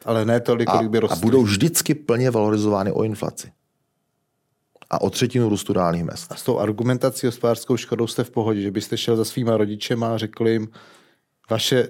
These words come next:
Speaker 1: zvýšené, byste hospodářská škoda", jinak řečeno.
Speaker 2: Eh, ne,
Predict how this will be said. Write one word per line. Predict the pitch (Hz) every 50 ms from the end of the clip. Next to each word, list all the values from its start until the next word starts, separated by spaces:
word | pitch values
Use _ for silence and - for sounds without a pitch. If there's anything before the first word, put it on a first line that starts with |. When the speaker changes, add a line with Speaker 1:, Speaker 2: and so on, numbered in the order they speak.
| 110 104
Speaker 1:
zvýšené, | 104 107 110 110 - - 131 123 117
byste | 113 104 110 - - -
hospodářská | 120 113 - - 123 120 110 - - - 117
škoda", | - - - 120 107 104
jinak | 98 92 98 95 90
řečeno. | 107 95 - - 101 101 98 - _ _ _ _ _ -
Speaker 2:
Eh, | 80 80 78 -
ne, | - 90 87 82 82 -